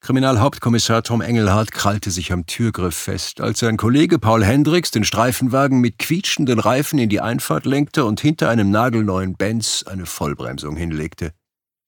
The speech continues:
„Verflucht“, stieß er hervor. „Weißt du, wie teuer diese Karre ist?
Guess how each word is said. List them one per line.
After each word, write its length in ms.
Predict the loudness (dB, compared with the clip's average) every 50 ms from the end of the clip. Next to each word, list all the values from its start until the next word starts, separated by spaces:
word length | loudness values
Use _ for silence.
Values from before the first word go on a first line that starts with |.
| _ _ _ _
„Verflucht“, 800 | -4 -2 -2 -2 -2 -2 -6 -6 -8 -8 -8 -8 -6 -8 -10 -12 -16 -20 -20 -20 _ _ _ _ _
stieß 320 | _ -10 -8 -6 -6 -4
er 80 | -4 -4
hervor. 380 | -6 -6 -6 -6 -4 -4 -4 -4 -6 -6 -4
„Weißt 220 | -4 -2 0 0 0
du, 80 | 0
wie 80 | 2 0
teuer 320 | 0 -2 -2 -2 -4 -4
diese 220 | -4 -4 -2 -2 -2
Karre 280 | 0 0 0 0 -2
ist? 320 | -4 -4 -6 -6 -8 -10